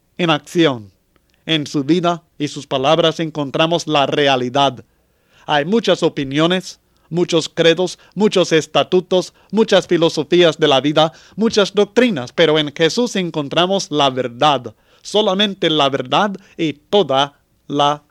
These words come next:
verdad. Cuando comienza una conversación acerca de lo que el hombre necesita hacer para ser salvo y así para vivir eternamente con Dios, se escuchan muchas diferentes ideas.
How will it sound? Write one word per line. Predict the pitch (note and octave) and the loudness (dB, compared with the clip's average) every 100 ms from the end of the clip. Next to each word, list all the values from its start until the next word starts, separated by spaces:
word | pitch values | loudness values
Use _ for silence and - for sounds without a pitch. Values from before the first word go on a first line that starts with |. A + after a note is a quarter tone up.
| _ - | _ -4
verdad. | C#3 C#3 C3+ B2 A2 _ _ _ _ _ _ _ - - | -2 0 0 -2 -4 _ _ _ _ _ _ _ -20 -2
Cuando | G#3 G3+ G3 | 0 2 0
comienza | F#3 E3+ A3 G3 E3 | 0 0 0 2 2
una | F3+ F#3+ | 2 0
conversación | E3+ D#3 C#3+ D3 D3+ - E3+ D#3+ | -2 -4 -4 -2 -2 0 0 0
acerca | D3 F#3 F3 E3 | 0 -2 -2 0
de | D#3 | 2
lo | D3+ D3 | 0 0
que | D#3+ | 0
el | E3 | 0
hombre | F#3 E3+ | 2 0
necesita | D#3+ D3+ D#3 E3+ G3+ D#3 C#3+ C3+ | -2 -2 -4 -2 -4 0 0 0
hacer | - F3 E3+ | 0 -2 0
para | D#3 C#3+ | -2 -2
ser | - D#3 | -2 -6
salvo | - E3+ E3 B2+ A#2+ - - - | -2 0 0 -4 -12 -14 -20 -2
y | E3+ | 0
así | D3+ D3+ A3+ A3+ | 2 0 -4 0
para | F#3 E3 | 2 2
vivir | D#3 D3+ G#3 | 0 0 2
eternamente | F3+ F3 D#3+ D3 D3+ E3 D#3 | 2 2 -2 -2 -2 -2 -4
con | E3 D#3+ | -2 0
Dios, | F#3 E3 - - _ _ _ _ | 2 2 0 -16 _ _ _ _
se | - G3 F3+ | -4 0 0
escuchan | - A#3 A3 G#3+ | 0 -6 0 0
muchas | A3+ C#4 F3 C#3+ D#3+ | 2 2 2 0 -2
diferentes | D#3 D3 C#3+ C3+ C3 | -2 -2 -2 -6 -8
ideas. | C#3+ C3+ D3 F3 - | -4 0 0 0 -10